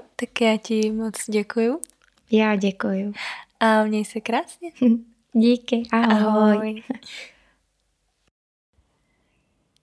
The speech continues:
Speaker 1: Já moc děkuju Klárce za náš rozhovor a kdybyste si chtěli třeba zajít k nim na kosmetiku nebo na pedikúru, tak já to určitě moc doporučuju.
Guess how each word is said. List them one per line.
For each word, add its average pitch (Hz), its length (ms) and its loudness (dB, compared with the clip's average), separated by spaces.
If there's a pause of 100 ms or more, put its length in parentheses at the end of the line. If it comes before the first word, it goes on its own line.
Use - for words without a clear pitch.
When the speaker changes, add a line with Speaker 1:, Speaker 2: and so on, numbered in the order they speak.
(320)
Speaker 1:
Já 208 160 10
moc 208 220 10
děkuju 214 400 10
Klárce 202 640 8
za 190 220 10
náš 190 400 8
rozhovor 196 640 8 (500)
a 202 200 10
kdybyste 196 420 6
si 214 180 10
chtěli 202 360 8
třeba 208 280 10
zajít 226 360 10
k - 60 2
nim 208 240 12
na 190 100 10
kosmetiku 220 680 8
nebo 185 280 8
na 180 120 8
pedikúru, 202 800 6
tak 196 240 2
já 190 140 6
to 196 220 4
určitě 202 400 2
moc 202 220 8 (140)
doporučuju. 185 800 4